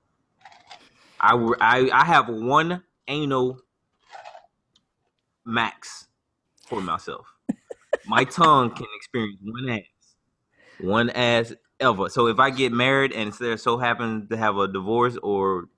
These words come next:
something, there's no more. There's no more anals for my tongue. It's, it's one ass max.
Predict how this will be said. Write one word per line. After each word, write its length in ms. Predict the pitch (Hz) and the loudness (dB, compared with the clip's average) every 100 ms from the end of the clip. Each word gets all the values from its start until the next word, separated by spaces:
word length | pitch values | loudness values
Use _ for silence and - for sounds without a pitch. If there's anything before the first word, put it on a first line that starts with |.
| _ | _
something, 480 | - 117 113 131 147 _ _ _ _ _ 104 | -2 -2 -2 -8 -10 _ _ _ _ _ 0
there's 220 | 113 117 | 0 2
no 140 | 131 | 2
more. 440 | 139 170 139 80 _ _ _ _ _ - 120 139 - 160 - 208 208 196 | 2 2 2 -2 _ _ _ _ _ -10 -4 -4 -4 -12 -8 -8 -6 -6
There's 220 | 196 117 | -2 0
no 140 | 117 135 | 2 4
more 200 | 151 147 | 4 4
anals 360 | 156 147 113 | 4 4 0
for 100 | - | 0
my 140 | 117 117 | 4 4
tongue. 400 | 139 127 87 80 _ _ _ _ _ - | 4 0 -2 -10 _ _ _ _ _ -8
It's, 140 | 95 98 | -6 -4
it's 260 | 101 98 | -6 -6
one 220 | 104 131 135 | 2 2 4
ass 280 | 135 131 131 | 2 2 2
max. 560 | 123 92 - - - | 0 -2 -8 -20 -20